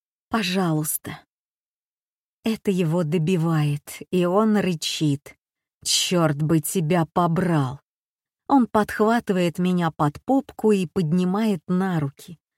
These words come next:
а я обвиваю ноги вокруг его талии. Он несет меня в свою спальню. Наши губы сомкнуты, тела готовы к действию, но сердца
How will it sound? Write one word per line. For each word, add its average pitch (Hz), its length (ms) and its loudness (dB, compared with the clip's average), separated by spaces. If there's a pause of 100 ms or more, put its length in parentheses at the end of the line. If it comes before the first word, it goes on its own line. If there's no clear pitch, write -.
(380)
а 277 100 4
я 240 380 2
обвиваю 202 640 2
ноги 196 440 0
вокруг 151 480 0
его 170 240 0
талии. 156 640 -4 (560)
Он 202 220 2
несет 190 440 -2
меня 165 300 0
в - 60 -6
свою 165 340 -2
спальню. 156 640 -4 (400)
Наши 220 380 2
губы 185 400 0
сомкнуты, 170 880 -2 (260)
тела 160 360 2
готовы 165 500 -2
к 165 80 -2
действию, 160 640 0
но 185 240 0
сердца 175 720 -6